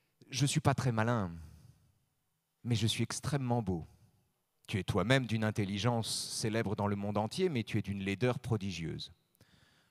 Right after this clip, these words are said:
Je te donne un peu de ma beauté, tu me donnes un peu de ton intelligence. Et ce sera du gagnant-gagnant. Alors, il ne dit pas comme ça. Euh, mais c'est ça que ça veut dire.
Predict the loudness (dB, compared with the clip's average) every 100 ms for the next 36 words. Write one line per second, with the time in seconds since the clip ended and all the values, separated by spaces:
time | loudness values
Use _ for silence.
0 | -12 -2 2 4 4 2 2 0 0 -6
1 | -4 0 0 0 -4 -2 -2 -4 -6 -6
2 | -6 -6 -6 -6 -6 -6 -8 -16 -20 _
3 | _ _ _ _ _ -14 -10 -4 0 0
4 | 0 -4 -2 -2 0 2 2 2 2 0
5 | -2 0 0 2 0 -4 -4 -16 -20 -20
6 | -18 -10 0 2 2 2 0 0 _ -16
7 | -8 4 4 6 4 4 4 2 -2